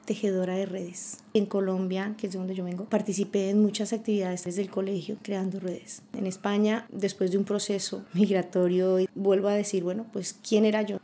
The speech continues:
Yo soy una migrante económica. Entonces, yo vengo porque necesito trabajo. Vengo con diecinueve años. Empiezo, pues, a trabajar como cualquier persona migrante. Los t-, primeros tres años buscándome la vida interna, externa. Y claro, con esa vergüenza de ser otra.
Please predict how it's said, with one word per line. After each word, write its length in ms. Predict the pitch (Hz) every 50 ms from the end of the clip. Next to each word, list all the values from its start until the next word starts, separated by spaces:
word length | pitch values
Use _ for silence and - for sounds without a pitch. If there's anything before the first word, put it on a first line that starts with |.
| - - - -
Yo 160 | 196 190 190
soy 160 | 190 220 214
una 120 | 214 214
migrante 340 | 233 233 220 190 175 175 185
económica. 540 | 175 - 202 190 185 180 180 175 - 180 175
Entonces, 340 | 185 - 196 196 202 202 185
yo 140 | 202 190 196
vengo 180 | 214 233 247
porque 200 | 269 294 - 240
necesito 440 | 220 185 196 180 190 190 - 190 185
trabajo. 340 | - 202 262 302 269 - 196
Vengo 220 | 180 180 180 185
con 140 | - 214 214
diecinueve 640 | 208 196 185 - 202 185 185 190 190 190 196 196 208
años. 360 | 220 226 226 226 269 277 - -
Empiezo, 440 | 214 214 - 214 196 196 - 214 208
pues, 360 | 247 240 240 - - - - 214 -
a 140 | 208 214 214
trabajar 480 | 202 190 185 175 185 185 208 254 277 -
como 260 | - 226 214 202 190
cualquier 340 | 202 196 185 190 - 196 185
persona 280 | 196 190 - 214 208 202
migrante. 380 | 208 208 208 202 196 202 262
Los 120 | - - -
t-, 100 | - -
primeros 380 | - 202 196 190 190 190 190 185
tres 240 | - 196 202 196 -
años 400 | 202 202 202 196 196 196 196 190
buscándome 560 | 208 214 214 - - 185 190 185 185 196 190
la 160 | 190 190 196
vida 300 | 214 226 220 214 220 226
interna, 400 | 226 226 226 202 196 190 196 208
externa. 500 | 214 214 - - 196 185 190 208 220 220 - - - - - - - - - - - - - - - -
Y 80 | - 214
claro, 340 | - - 214 208 185 175 -
con 160 | 208 196 196
esa 480 | 196 190 - - 220 226 233 233 233
vergüenza 600 | 233 240 233 208 185 202 196 196 185 180 - 214
de 100 | 220 226
ser 320 | 220 - 208 196 175 175 170 - - - - - - - -
otra. 360 | - 190 185 - - 180